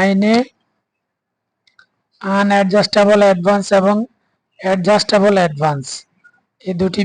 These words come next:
বিষয় আছে। আবার হচ্ছে আনস্পেন্ট রিপেয়ার কালেকশন এটসেট্রা। ওই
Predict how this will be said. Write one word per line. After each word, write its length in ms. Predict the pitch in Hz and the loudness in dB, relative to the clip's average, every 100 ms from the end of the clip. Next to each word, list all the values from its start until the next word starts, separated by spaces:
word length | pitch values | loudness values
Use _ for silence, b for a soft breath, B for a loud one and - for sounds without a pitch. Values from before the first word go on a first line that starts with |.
| 175 | -4
বিষয় 300 | 170 - 180 165 | -2 0 2 0
আছে। 220 | - 175 226 - 180 | -2 -4 -4 -4 -4
আবার 200 | 165 180 | 0 0
হচ্ছে 180 | 185 185 185 180 208 | 0 0 -2 0 0
আনস্পেন্ট 640 | 214 - - - 214 214 208 180 | -2 -6 -6 0 2 0 -2 -4
রিপেয়ার 440 | 185 - 190 208 208 _ _ _ _ _ - | -2 0 2 2 -2 _ _ _ _ _ -12
কালেকশন 500 | 185 180 185 - 202 185 - _ _ _ _ _ - 190 | -6 -4 -4 -2 -2 -2 -10 _ _ _ _ _ -8 -6
এটসেট্রা। 600 | 180 - 180 180 - 147 - _ _ _ _ _ _ | -6 -4 -6 -4 -8 -8 -10 _ _ _ _ _ _
ওই 240 | 220 233 | -8 -4